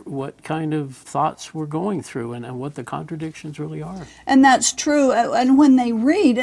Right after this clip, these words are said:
Speaker 2: it's like they, they don't, they can't refer-, or they don't reference in their mind, "Oh, wait a minute, I read
Speaker 1: Yeah,
Speaker 2: something
Speaker 1: wait a
Speaker 2: different
Speaker 1: minute,
Speaker 2: here,
Speaker 1: yeah.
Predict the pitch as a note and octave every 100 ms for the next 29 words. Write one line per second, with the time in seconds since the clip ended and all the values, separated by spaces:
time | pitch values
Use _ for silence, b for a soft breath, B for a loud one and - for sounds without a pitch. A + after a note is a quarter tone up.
0 | B3 C4+ B3 D#4 C4+ A#3 C4 A#3 G#3 A#3
1 | G#3+ B3+ C4 C4 - C3+ - B3 B3 -
2 | D4 B3+ A#3 B3+ C4 C4 A3 A#3 A3+ C4+
3 | A3+ A#3 A#3+ A#3+ A3 A#3 A3 A3 - E4+
4 | E4+ F#4 C#4+ G#3 G3+ A#3+ C#4 A3 - -
5 | D3+ E3 - - - A3+ C#4+ A#3+ -